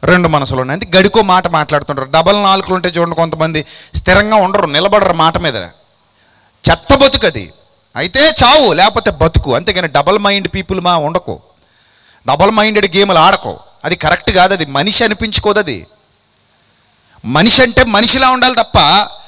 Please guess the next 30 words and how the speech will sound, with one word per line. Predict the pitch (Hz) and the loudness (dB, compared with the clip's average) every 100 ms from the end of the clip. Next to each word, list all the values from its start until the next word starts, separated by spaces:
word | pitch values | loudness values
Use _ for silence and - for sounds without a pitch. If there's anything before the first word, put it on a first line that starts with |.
| - - - | -20 -10 -2
డబల్ | 185 262 | 2 4
మైండెడ్ | 269 269 262 262 | 4 2 2 2
పీపుల్ | 262 226 254 | 0 2 2
ఉండకూడదు. | 247 254 247 | 4 4 4
డబల్ | 208 202 247 | 2 2 2
మైండెడ్ | 254 254 254 233 | 2 0 0 -2
పీపుల్ | 254 254 | -2 0
అంటే | 254 262 | 0 2
వాడు | 254 | 2
మనిషి | 233 240 233 | 2 0 2
కాదు. | 254 254 | 2 0
ద్విమనస్కులారా | 185 208 240 247 - 254 254 247 | -2 0 0 0 0 2 4 4
అన్నాడు. | 262 262 156 | 4 2 -2
ద్విమనస్కులు | - - 185 196 269 269 - 277 | -6 -4 -2 2 2 2 2 2
అంటే | 262 254 | 2 2
ఏంటంటే | 240 240 175 160 240 320 - - - _ _ _ _ _ - | 2 2 0 2 2 2 -2 -12 -20 _ _ _ _ _ -2
హృదయంలో | 175 233 311 320 | 0 2 4 6
అపవాది | 320 285 285 302 285 | 4 4 4 4 2
ఉంటాడు, | 247 214 175 165 | 2 2 4 2
పెదాల | - 233 277 311 | 2 2 4 2
మీద | 302 | 2
ఎవరుంటారు? | 285 269 269 262 262 302 - _ _ _ _ _ - | 2 2 2 2 2 -2 -8 _ _ _ _ _ 2
దేవుడు | 208 170 | 4 4
ఉంటాడు. | 135 127 131 | 2 -2 -2
అది | 233 | 0
యేసు | 233 233 262 | 4 4 4
ప్రభువే | - 277 269 | 4 4 4
అన్నారు | 269 254 254 | 2 4 2
ఆ | |
మాట, | 220 214 - | 4 2 2